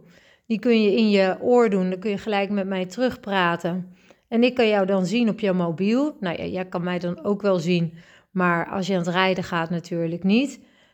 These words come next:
Maar dat is ook verder niet interessant, want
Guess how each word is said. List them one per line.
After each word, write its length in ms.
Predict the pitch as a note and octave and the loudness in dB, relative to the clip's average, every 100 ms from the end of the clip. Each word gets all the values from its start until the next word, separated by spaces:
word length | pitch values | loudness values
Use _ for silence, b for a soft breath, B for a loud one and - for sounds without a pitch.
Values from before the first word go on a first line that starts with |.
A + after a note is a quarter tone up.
| b _ | b _
Maar 220 | F#3 F3 | -4 -4
dat 140 | G3 | -4
is 140 | G3+ G#3+ | -2 -2
ook 140 | G#3 | 0
verder 260 | A#3 G3+ G3 | 2 2 4
niet 220 | G3 F#3+ | 2 0
interessant, 680 | G#3 F3+ F3 G#3 A3 B3+ - | -4 -4 -4 0 0 -2 -6
want 360 | G3 G3 F#3+ | -4 -4 -6